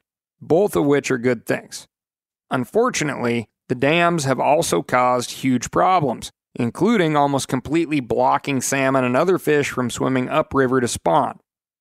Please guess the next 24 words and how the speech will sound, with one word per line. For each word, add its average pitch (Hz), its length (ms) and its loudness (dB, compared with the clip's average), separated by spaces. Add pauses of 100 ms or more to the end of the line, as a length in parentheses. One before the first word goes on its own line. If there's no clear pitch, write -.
(120)
Even 220 320 0
when 208 140 2
the 180 60 -2
fish 165 280 0
can 131 160 -2
manage 190 420 0
to 147 80 -14
get 151 200 0
up 165 240 -2
and 151 120 2
down 139 200 4
the 127 80 0
river, 208 400 0 (220)
they 143 160 0
often 143 480 0
get 131 260 0
packed 143 340 -2
together 127 400 2
in 113 220 -2
big 143 220 0
groups 131 380 2
behind 143 440 0
the 135 60 -2
dams, 123 480 0